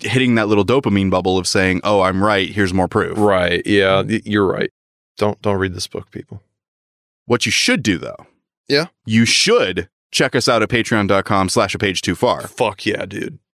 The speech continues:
Speaker 1: We have so much content up there right now.
Speaker 2: We have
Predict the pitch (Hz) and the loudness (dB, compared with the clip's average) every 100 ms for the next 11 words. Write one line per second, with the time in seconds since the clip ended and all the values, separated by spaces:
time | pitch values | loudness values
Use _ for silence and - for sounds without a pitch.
0 | _ - 120 117 107 95 90 - - - | _ -2 -2 0 0 0 -4 -8 -4 -2
1 | - 113 127 135 - 120 110 - 92 - | 0 2 2 0 0 0 0 -2 -4 -2
2 | 85 87 98 _ - 101 95 98 82 90 | -2 -2 -8 _ -2 0 0 -2 -2 -6
3 | _ _ - 139 131 107 | _ _ -2 2 2 2